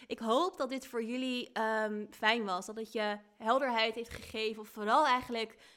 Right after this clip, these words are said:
de uitnodiging heeft gegeven om bij jezelf te gaan voelen, wat is jouw waarheid? En dat het je misschien een beetje rust heeft gegeven in de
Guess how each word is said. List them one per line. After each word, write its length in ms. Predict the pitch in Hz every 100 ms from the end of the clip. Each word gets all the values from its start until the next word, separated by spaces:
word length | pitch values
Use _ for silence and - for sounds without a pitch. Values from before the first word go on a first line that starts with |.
| _
de 180 | - 220
uitnodiging 640 | 226 285 381 302 277 247
heeft 240 | 233 226 226
gegeven 460 | - 226 214 214
om 100 | 214
bij 160 | 214 208
jezelf 360 | 214 214 247
te 60 | 269
gaan 180 | 254 214
voelen, 280 | - 220 208
wat 180 | 214
is 120 | 226 -
jouw 260 | 202 220
waarheid? 640 | 202 196 208 196 190 - -
En 180 | 208
dat 120 | 208 226
het 140 | 220
je 100 | 220
misschien 300 | 214 - 220
een 120 | 208
beetje 280 | 208 208 196
rust 280 | 190 269 277
heeft 160 | 233
gegeven 560 | - 208 - 202 208 202
in 120 | 202
de 100 | 190